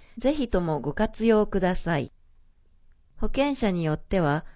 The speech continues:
特定健診に自己負担金がかかる場合があります。また、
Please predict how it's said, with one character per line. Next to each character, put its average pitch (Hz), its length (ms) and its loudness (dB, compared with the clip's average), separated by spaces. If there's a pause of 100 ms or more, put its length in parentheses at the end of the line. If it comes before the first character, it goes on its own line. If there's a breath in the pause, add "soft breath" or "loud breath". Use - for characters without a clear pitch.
(180 soft breath)
特 240 260 0
定 254 240 4
健 233 280 4
診 160 280 -4
に 156 140 0
自 - 180 -2
己 240 180 2
負 254 140 0
担 254 300 2
金 240 180 2
が 233 140 2
か 233 120 -2
か 240 140 2
る 190 140 2
場 156 160 4
合 180 120 4
が 170 140 2
あ 165 60 4
り 160 120 -2
ま 156 140 -2
す。 - 220 -14 (580 soft breath)
ま 190 160 -2
た、 - 340 4